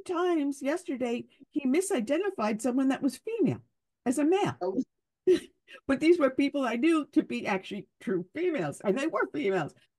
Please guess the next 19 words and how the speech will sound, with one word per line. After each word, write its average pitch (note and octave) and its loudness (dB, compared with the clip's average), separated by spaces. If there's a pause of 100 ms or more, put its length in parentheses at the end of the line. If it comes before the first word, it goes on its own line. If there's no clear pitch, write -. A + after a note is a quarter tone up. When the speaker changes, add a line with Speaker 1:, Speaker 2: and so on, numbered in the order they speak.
Speaker 1:
But D#4 -4
that's F4 -2
not F#4 2
a G4 2
trigger. F#4 -2 (320)
Speaker 2:
Yeah. G#3+ -4 (100)
Speaker 1:
That's - -2
not F#4+ 2
a A4 -2
reason D4 -2
to D4+ -6
go C4 -2
off D4+ -2
your A#3+ -6
rocker C4 0 (240)
and C4 0
grab D#4 4
your D4 4
little C4+ -2